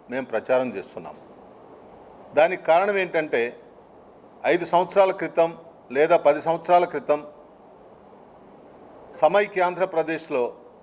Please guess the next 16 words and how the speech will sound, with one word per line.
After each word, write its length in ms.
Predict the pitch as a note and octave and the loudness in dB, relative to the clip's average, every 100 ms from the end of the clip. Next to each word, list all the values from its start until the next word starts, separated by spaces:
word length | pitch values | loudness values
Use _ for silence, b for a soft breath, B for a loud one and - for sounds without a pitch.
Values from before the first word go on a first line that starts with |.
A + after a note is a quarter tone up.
| - - - - - - | -20 -20 -20 -20 -18 -2
మన 300 | C#3+ C#3 G#2 - - A#2 | 2 2 2 -4 -4 2
గౌరవ 420 | C#3+ D#3+ D3 G#2+ - - - _ - | 6 6 4 2 -6 -20 -20 _ -10
ప్రియతమ 360 | C3+ D3 D3+ C#3+ | -6 -2 -2 0
నాయకులు 400 | C3+ C3+ B2+ B2 | 0 -2 -4 -2
నారా 320 | B2 D3 D3+ D3+ C#3 | 2 4 4 2 -4
చంద్రబాబు 340 | D3+ E3 D3 | 2 2 2
నాయుడు 200 | D3 C3+ | 0 0
గారు 200 | C3 B2 - | -2 -2 -4
చేసిన 240 | B2 C3 | -8 -4
అభివృద్ధి 360 | A2+ A#2+ C#3+ C3+ | -4 -4 -4 -2
ఏదైతే 300 | B2+ A#2+ A#2+ | -2 -4 -4
ఉందో, 320 | G#2+ G2+ G2 - - - - - | -6 -6 -6 -10 -20 -20 -16 -10
అది 120 | A2+ | -6
మీ 120 | A#2 | -2
అందరికీ 380 | G#2+ A2+ B2+ C#3 | -2 0 -2 -2
తెలుసు. 440 | - G#2 G2 - | -4 -4 -6 -12